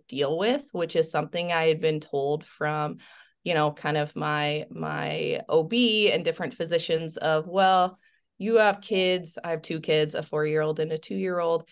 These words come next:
And it's just kind of life after postpartum. And so that was kind of discouraging. But then I met Courtney and she was like, "No, wrong. I'm gonna debunk this."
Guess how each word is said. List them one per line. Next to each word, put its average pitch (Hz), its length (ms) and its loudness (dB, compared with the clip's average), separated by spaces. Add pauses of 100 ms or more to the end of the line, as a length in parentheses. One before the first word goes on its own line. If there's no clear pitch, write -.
(400)
And 180 600 4
it's 185 160 0
just 180 200 -8
kind 180 200 -2
of 160 100 -4
life 147 460 2
after 139 400 -2
postpartum. 151 840 -2 (140)
And 175 580 2 (160)
so 226 360 2
that 370 160 0
was 480 140 4
kind 254 200 0
of 208 80 -4
discouraging. 175 720 -2
But 185 160 -2
then 220 180 -6
I 202 120 0
met 196 200 0
Courtney 165 540 0
and 165 320 0
she 170 480 -6
was 147 560 2
like, 139 300 -2 (100)
"No, 147 480 2 (100)
wrong. 156 460 0
I'm 160 140 -8
gonna 160 200 0
debunk 151 440 -4
this." 147 320 -2